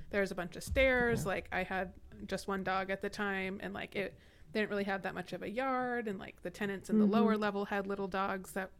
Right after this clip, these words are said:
Speaker 1: bark a lot. Like, it just would have been a nightmare. <laughs>
Speaker 2: Yeah.
Speaker 1: And, like, my place would have been too tiny for us, so we needed to find somewhere that, you know, worked for both of us and enough space for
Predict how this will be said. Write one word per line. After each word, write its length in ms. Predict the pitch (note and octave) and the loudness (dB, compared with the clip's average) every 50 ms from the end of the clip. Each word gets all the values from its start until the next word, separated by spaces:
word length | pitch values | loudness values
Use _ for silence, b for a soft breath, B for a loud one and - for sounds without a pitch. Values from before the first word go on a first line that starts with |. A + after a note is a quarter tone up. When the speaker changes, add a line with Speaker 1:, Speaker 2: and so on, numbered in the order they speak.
| - - | -10 -6
Speaker 1:
bark 240 | - F#3+ F#3+ - | -4 -4 -4 -4
a 40 | - | -4
lot. 360 | G3 F#3+ F#3+ F#3+ F#3+ F#3+ F#3 - | -4 -2 0 0 0 0 0 -2
Like, 180 | G#3 G3 G3 | -2 -2 -2
it 100 | G#3 G#3 G3+ | -2 -4 -4
just 160 | G#3+ G3+ - | -4 -6 -4
would 80 | G#3 G3 | -2 -2
have 80 | F#3+ F#3 | -2 -4
been 120 | G3 G3+ | -6 -6
a 60 | F3 F3+ | -8 -8
nightmare. 680 | E3+ F#3 - - - F2 F2 - - B3 G#3+ G#3+ - - | -8 -10 -10 -8 -8 -6 -4 -2 2 4 4 4 2 2
<laughs> 60 | E3+ | -2
Speaker 2:
Yeah. 120 | C#3 B2+ C3 B B B B B B B | -2 -2 -2 B B B B B B B
Speaker 1:
And, 140 | A3+ G#3+ A3 | 0 2 2
like, 280 | G3 G3 F#3+ - - - | 2 0 -2 -4 -4 -2
my 100 | C#4 C#4+ | 0 2
place 240 | D4 - C#4 D4 C#4 | 4 6 6 6 6
would 80 | C#4 A#3+ | 4 2
have 60 | A#3+ | 4
been 140 | A#3+ B3 B3 | 4 2 0
too 140 | - - C4 | 0 -4 -4
tiny 300 | - - D4 C#4 A3+ G3+ | -2 0 0 2 2 0
for 160 | G#3 - G3 F#3 | 0 0 0 0
us, 200 | E3 D3+ E3+ - | 0 -2 -4 -4
so 180 | - G#3+ G3+ | -2 0 0
we 100 | G3 G3 G3 | 2 2 2
needed 360 | G3 G3 G3 G3 F#3+ F#3 F#3 - - - | 0 0 -2 -2 -4 -4 -8 -14 -10 -6
to 100 | - G3 | -4 -4
find 280 | - G3 G3 G3 F#3+ F#3 | -2 -2 -2 -2 -2 -4
somewhere 340 | - F#3+ F#3+ F#3 F3+ F3+ | -4 -4 -2 -2 -4 -4
that, 260 | F3+ E3+ E3 F#3+ - - b b b b b b | -4 -4 -4 -6 -6 -10 b b b b b b
you 80 | B3 | -2
know, 140 | A3 G#3 G3+ | 0 0 0
worked 220 | G3 G3+ G3 F#3+ - | 0 -2 -2 -4 -4
for 80 | - F#3+ | -6 -4
both 240 | G3+ F3+ F3+ F3 F#3 | -2 -2 -2 -2 -4
of 100 | F3 F3+ | -4 -2
us 300 | F3+ F3+ F3+ F3+ - - | -2 -2 -2 -4 -6 -6
and 80 | F3+ | -8
enough 200 | F3 E3 E3+ - | -8 -8 -8 -10
space 340 | - - F3 F3 E3+ - - | -10 -10 -8 -8 -8 -8 -10
for 320 | - - F3 F3 F3 F3+ | -10 -8 -6 -6 -6 -6